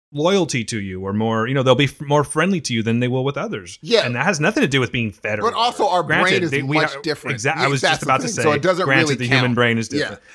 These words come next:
Speaker 2: So, but
Speaker 1: Right, but I don't think that we're giving dogs enough credit.
Speaker 2: Why
Speaker 1: I don't
Speaker 2: not?
Speaker 1: think that, that, I, because I think that there is emotion there. They just can't speak
Speaker 2: But
Speaker 1: it.
Speaker 2: why
Speaker 1: They can't,
Speaker 2: do
Speaker 1: they,
Speaker 2: you
Speaker 1: they
Speaker 2: think
Speaker 1: can't
Speaker 2: that?
Speaker 1: vocalize it. Because I know my dogs. Like, I've had dogs my whole life.
Speaker 2: Totally true.
Speaker 1: And I can tell. There were dogs that I was cl-,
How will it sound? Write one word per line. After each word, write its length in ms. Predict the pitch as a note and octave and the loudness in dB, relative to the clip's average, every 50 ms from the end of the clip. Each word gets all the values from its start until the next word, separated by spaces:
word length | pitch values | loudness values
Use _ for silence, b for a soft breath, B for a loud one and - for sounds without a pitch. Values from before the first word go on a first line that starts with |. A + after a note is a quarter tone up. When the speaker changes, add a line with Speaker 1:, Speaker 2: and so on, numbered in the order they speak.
| B B | B B
Speaker 2:
So, 260 | B - - G3 E3+ | B 0 2 2 2
but 200 | D#3+ C3+ F#3+ F3 | 2 2 2 2
Speaker 1:
Right, 240 | F3 G#3 A3+ E3+ C3+ - | 4 4 2 2 0 -2
but 200 | C#3+ C3+ F3+ F3 | -2 0 2 4
I 100 | F3+ F#3+ | 4 4
don't 140 | G3 G#3 G3 | 2 2 2
think 160 | - G#3 F3+ | 2 0 0
that 140 | - E3 D#3+ | 0 -4 -4
we're 100 | F3+ E3+ | -2 -2
giving 280 | D3+ F#3 G3 F3+ F3 | 0 0 0 0 0
dogs 280 | E3 E3+ E3 E3 D#3+ C#3+ | 0 0 0 0 -2 -4
enough 180 | D3+ C#3+ C3+ - | -8 -8 -8 -8
credit. 220 | - G3+ F3 - | -8 -6 0 2
Speaker 2:
Why 60 | E3+ F#3+ | 2 2
Speaker 1:
I 20 | G4+ | 2
don't 20 | - F#4+ A#4+ | 2 2 2
Speaker 2:
not? 120 | B4+ - - | 2 0 -2
Speaker 1:
think 140 | - A2+ G2+ | -6 -10 -8
that, 60 | - | -8
that, 140 | C3 C#3 - | -8 -6 -4
I, 140 | C#3 C#3+ C#3+ - - D#3 | -4 -4 -4 -4 -10 -6
because 300 | A2 F3 E3+ - F#3+ F3 | -6 -4 -2 -2 -2 0
I 80 | F3+ F3 | 0 -2
think 280 | - - G3 G3+ - | -2 -4 -6 -4 -4
that 260 | - G3+ F#3 F#3 F#3 _ - - C#3+ | -4 -4 -4 -4 -6 _ -20 -14 -6
there 280 | C3+ D#3+ E3+ E3+ E3+ D#3+ | -4 -2 0 0 -2 -2
is 260 | D#3+ F#3 A3+ B3 - | -2 -4 -4 -4 -2
emotion 400 | C#3+ A#2 G#2 F#2+ F2+ - G2+ F2 | -2 -2 -2 -4 -6 -10 -12 -14
there. 220 | E2+ E2+ E2+ E2+ F#2+ | -16 -18 -18 -6 0
They 140 | A#2+ D#3+ | 2 2
just 260 | E3 - E3+ F3+ - - | 4 4 4 2 2 2
can't 540 | - F3+ E3 E3+ - - - B2+ A#2+ A#2 _ _ _ _ _ _ _ - | 0 -2 -2 -2 -6 -8 -12 -14 -14 -14 _ _ _ _ _ _ _ -12
speak 240 | - - - - A#3+ D4 | -12 -10 -6 -2 0 0
Speaker 2:
But 120 | - - | 0 0
Speaker 1:
it. 60 | D3 | -2
Speaker 2:
why 260 | C#3 C#3 E3+ F#3 G3+ | -2 0 2 4 4
Speaker 1:
They 80 | A3 A#3 | 4 4
can't, 40 | G#3 E3+ | 2 2
Speaker 2:
do 40 | |
Speaker 1:
they, 80 | D3 D#3 | 2 0
Speaker 2:
you 60 | F3 | 0
Speaker 1:
they 120 | C#3+ C#3+ D#3+ | 2 2 2
Speaker 2:
think 100 | F#3 F#3+ | 4 4
Speaker 1:
can't 140 | F#3+ F3 C#3+ | 2 2 2
Speaker 2:
that? 40 | C3+ | 2
Speaker 1:
vocalize 440 | E3 G3+ - C#3 A2+ G2 F2 E2+ F2 | 2 2 2 0 -2 -4 -4 -8 -16
it. 120 | E2+ - _ _ _ _ _ _ _ _ _ _ _ _ _ _ _ _ _ _ _ _ _ _ - | -18 -20 _ _ _ _ _ _ _ _ _ _ _ _ _ _ _ _ _ _ _ _ _ _ -10
Because 280 | G3+ G3+ - A3 G#3 | -8 -4 -2 -2 0
I 120 | G#3 G3+ F#3+ | 0 -2 -2
know 280 | E3+ D3+ D3+ F3 G#3 G#3 | -4 -4 -2 0 2 2
my 160 | G3+ F#3+ F#3+ | 2 2 0
dogs. 400 | D#3 G3 A3 C#4+ D#4 G3 A2 A2+ | 0 -2 -2 0 -2 -2 -2 -2
Like, 180 | B2+ B2 B2 - | -2 -4 -4 -2
I've 140 | C3+ C#3+ D3 | -2 -2 -2
had 280 | C3 C#3+ C#3 F3 D3+ B2+ | 0 0 0 0 0 2
dogs 340 | C3+ D3 F3+ G3 F3 D3 | 4 6 6 4 4 2
my 100 | - D#3 | -2 -2
whole 100 | D3 D#3+ | -2 0
life. 100 | D#3+ D#3+ | -2 0
Speaker 2:
Totally 400 | - C#4+ C#4 D#4+ D#4+ C#4+ D4+ D4+ | 2 2 2 2 2 2 2 0
true. 240 | B3 - - D4 C4 G#3 | 0 0 0 2 2 2
Speaker 1:
And 120 | D#3+ D3+ | 2 2
I 60 | D#3+ | 0
can 120 | - - - | 0 -2 0
tell. 200 | - A3 E3 D#3+ | 0 0 0 2
There 140 | F#3+ A3 | 0 2
were 120 | A#3 B3 A#3 | 2 0 2
dogs 300 | G#3 A3 A3 A3+ G#3 F#3 | 2 2 0 0 0 0
that 80 | G#3+ | -2
I 60 | G3 F#3+ | -2 -2
was 120 | F#3+ F3 - | -4 -6 -8
cl-, 240 | - - D#3 E3 | -10 -6 -6 -6